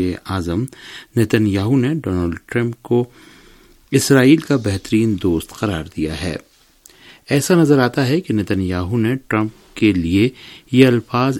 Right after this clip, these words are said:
اس لیے استعمال کیے ہیں کیونکہ ٹرمپ کا داماد ایک یہودی شخص ہے۔ نتن یاہو کی کابینہ یہ ظاہر کرنے کی کوشش کر رہی ہے کہ سترہ عدد ایف پینتیس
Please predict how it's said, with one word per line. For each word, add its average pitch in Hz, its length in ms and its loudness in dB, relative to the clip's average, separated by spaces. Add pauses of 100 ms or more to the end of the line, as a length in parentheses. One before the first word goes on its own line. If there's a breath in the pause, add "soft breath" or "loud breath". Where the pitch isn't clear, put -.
(120)
اس - 240 -4
لیے 165 200 2
استعمال 92 440 -4
کیے 104 280 -2
ہیں 127 260 -2
کیونکہ 98 360 -2 (100)
ٹرمپ 104 400 -4
کا 104 200 -4 (160)
داماد 82 460 -4
ایک 90 260 -6
یہودی 87 380 -4
شخص - 380 -10
ہے۔ 80 120 -4 (1800 loud breath)
نتن 147 280 8
یاہو 143 280 6
کی 165 140 -4
کابینہ 117 520 0
یہ 113 180 0
ظاہر 104 300 -2
کرنے 101 280 -2
کی 101 140 -6
کوشش - 380 -6
کر 85 140 -6
رہی 85 260 -4
ہے 123 160 -2
کہ 101 220 0
سترہ 101 460 -6 (140)
عدد 90 320 -6 (120)
ایف 113 160 -6 (200)
پینتیس 98 480 -4